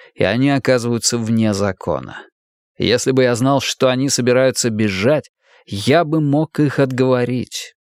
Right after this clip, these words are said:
Я бы вразумил Вуди. Что такое пять лет? И много, и пустяк.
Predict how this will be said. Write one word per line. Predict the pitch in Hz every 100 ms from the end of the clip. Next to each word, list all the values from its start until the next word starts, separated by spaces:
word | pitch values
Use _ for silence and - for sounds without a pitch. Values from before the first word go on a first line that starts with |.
| _ _
Я | 110 135 143
бы | 147
вразумил | 139 151 135 139 147 147 143 123
Вуди. | 117 127 90 85 - _ _ _ _ _ _
Что | - - 202
такое | 160 139 143 131
пять | - 110 -
лет? | 101 90 67 - _ - - -
И | - 120
много, | 123 123 143 147 135
и | 117 107 104 95
пустяк. | - 92 - - 156 - - -